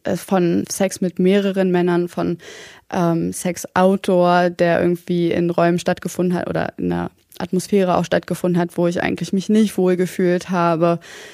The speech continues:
ähm, bis hin auch von, ja, tatsächlich einen Blowjob zu geben, obwohl ich es unhygienisch fand in dem Moment und der Penis super gestunken hat und ich mich eigentlich auch super geekelt habe, habe ich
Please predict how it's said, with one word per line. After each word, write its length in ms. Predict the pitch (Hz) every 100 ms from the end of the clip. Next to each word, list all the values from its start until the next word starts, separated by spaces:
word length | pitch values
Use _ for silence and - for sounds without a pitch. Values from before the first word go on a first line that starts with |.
| - -
ähm, 460 | 185 170 170 170
bis 240 | 175 170 -
hin 260 | 180 180
auch 360 | - - 175 -
von, 340 | - 175 175 175 - - - _ - - 175 175 -
ja, 160 | 185 185
tatsächlich 760 | 190 175 185 175 190 180 -
einen 120 | 190 175
Blowjob 440 | 180 196 190 185
zu 100 | 202
geben, 300 | 175 180 180
obwohl 320 | 180 - 175
ich 120 | 175
es 120 | 180 -
unhygienisch 680 | 208 208 190 180 175 175
fand 340 | - 185 175 175
in 120 | 180
dem 120 | 175
Moment 440 | 175 175 170 175 185
und 240 | 170 170
der 100 | 180
Penis 360 | - 185 175 -
super 260 | 175 170
gestunken 560 | 170 - 190 190 190 180
hat 160 | 185
und 100 | 170 170
ich 100 | 185
mich 220 | 175 -
eigentlich 300 | 175 - -
auch 80 | -
super 320 | 185 - 190
geekelt 540 | 180 - 202 202 -
habe, 440 | 190 185 190 214 214 - - - - - 175
habe 180 | 180
ich 140 | 175